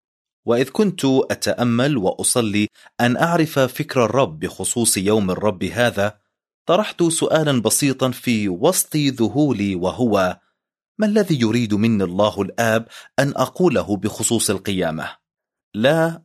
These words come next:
ما يرغب الناس في سماعه، ولا ما سيجذب أنظارهم ويشد انتباههم، ولا ما قد يكون معلومات دقيقة عن القيامة لم تفكروا فيها من قبل، بل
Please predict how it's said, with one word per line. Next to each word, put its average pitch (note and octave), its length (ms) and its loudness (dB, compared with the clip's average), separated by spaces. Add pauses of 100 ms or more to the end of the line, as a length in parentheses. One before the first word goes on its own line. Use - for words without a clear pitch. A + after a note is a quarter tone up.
ما B2+ 220 0
يرغب A#2 460 0
الناس G#2+ 420 0
في F#2+ 200 -6
سماعه، F2+ 540 -2 (720)
ولا E3+ 340 2
ما A#2 200 2
سيجذب A2 640 0
أنظارهم A2+ 840 2
ويشد E2+ 640 -4
انتباههم، A#2 960 0 (400)
ولا F3+ 280 4
ما C#3+ 140 2
قد A#2 280 0
يكون A2+ 440 2
معلومات G#2 540 2
دقيقة C3+ 560 0
عن G2 240 2
القيامة G2 680 0 (400)
لم E3+ 200 2
تفكروا E3+ 580 0
فيها G2+ 300 -2
من F#2+ 160 -2
قبل، F2 420 -4 (460)
بل C#3+ 440 0